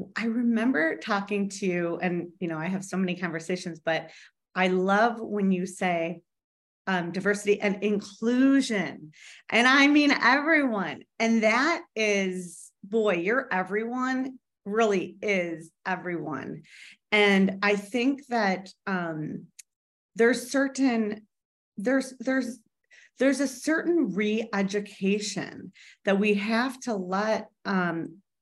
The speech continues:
remind, you know, if you walk in a room, for example, and you scan the room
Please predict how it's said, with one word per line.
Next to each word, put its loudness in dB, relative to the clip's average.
remind, 2
you 0
know, 2
if -6
you -2
walk -4
in 0
a 4
room, -4
for -6
example, -8
and -2
you 0
scan 0
the 2
room -8